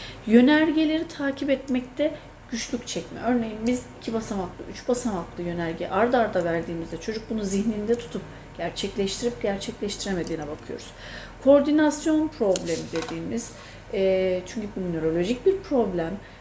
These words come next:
Çocuk işte sürekli masaya, sandalyeye çarpıyorsa, sürekli düşüyorsa, e, bir, e,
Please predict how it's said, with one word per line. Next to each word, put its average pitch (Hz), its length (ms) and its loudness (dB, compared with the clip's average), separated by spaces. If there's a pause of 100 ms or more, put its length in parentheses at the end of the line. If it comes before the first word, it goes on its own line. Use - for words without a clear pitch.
(140)
Çocuk 240 180 -4
işte 247 180 -2
sürekli 247 380 2
masaya, 240 480 4
sandalyeye 240 680 2
çarpıyorsa, 240 580 -2
sürekli 226 520 -6
düşüyorsa, 247 680 0 (460)
e, 185 320 2 (120)
bir, 202 240 -4
e, 190 420 0